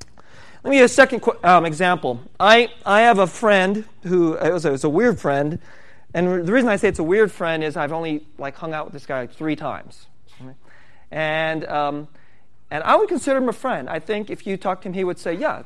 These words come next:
that guy Susang's my friend," even though we've literally only, like, talked three times.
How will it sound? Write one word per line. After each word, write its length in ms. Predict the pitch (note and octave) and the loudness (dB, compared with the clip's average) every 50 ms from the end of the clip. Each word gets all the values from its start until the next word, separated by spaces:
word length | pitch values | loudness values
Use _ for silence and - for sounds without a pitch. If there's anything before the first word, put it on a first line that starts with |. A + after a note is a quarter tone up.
| - | -14
that 140 | G#3 G#3+ - | -14 -12 -10
guy 120 | - F3 | -10 -12
Susang's 380 | D#3+ - F#3 E3+ - D#3+ D3+ C#3+ | -10 -10 -12 -12 -10 -12 -12 -12
my 140 | D3 D3+ D3 | -12 -14 -14
friend," 300 | - - G#3 F3+ B2 C#3 | -12 -12 -12 -10 -10 -12
even 200 | C3+ C#3+ D3 C#3 | -12 -12 -12 -10
though 240 | C3+ C3 B2+ B2 - | -8 -8 -8 -8 -8
we've 220 | - C3+ B2+ A#2+ B2+ | -8 -8 -8 -8 -8
literally 380 | C3+ C3+ B2+ C3+ C3 B2 B2+ | -10 -10 -10 -10 -8 -8 -8
only, 240 | C3+ B2+ B2 B2 B2 | -8 -10 -10 -12 -14
like, 200 | A#2 A#2 A#2+ - | -14 -14 -16 -14
talked 300 | - C#3+ C3+ C3+ - - | -14 -14 -14 -14 -14 -18
three 380 | - - - - - C#3+ C#3 C3 | -20 -20 -18 -14 -10 -10 -8 -8
times. 520 | - D#3+ D3 C#3+ A#2 G#2+ A#2 - - - | -8 -10 -10 -10 -10 -12 -16 -20 -20 -20